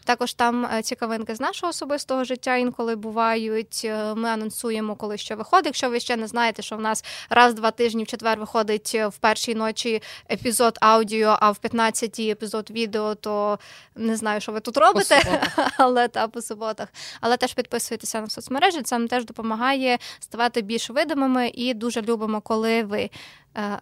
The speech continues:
Speaker 1: лайкаєте наш епізод, коли ви пишете нам коментарі, коли ви так само ділитеся епізодами, е, з тими, хто вас, е, слухає, дивиться, або просто коли ви розповідаєте своїм знайомим, бабусям, е, і котам про нас,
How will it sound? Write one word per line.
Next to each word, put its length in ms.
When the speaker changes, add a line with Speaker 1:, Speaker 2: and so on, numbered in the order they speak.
Speaker 1:
лайкаєте 880
наш 240
епізод, 420
коли 300
ви 360
пишете 360
нам 160
коментарі, 880
коли 300
ви 80
так 200
само 260
ділитеся 640
епізодами, 840
е, 200
з 480
тими, 300
хто 500
вас, 460
е, 140
слухає, 500
дивиться, 400
або 140
просто 360
коли 180
ви 80
розповідаєте 640
своїм 300
знайомим, 520
бабусям, 680
е, 360
і 60
котам 440
про 180
нас, 380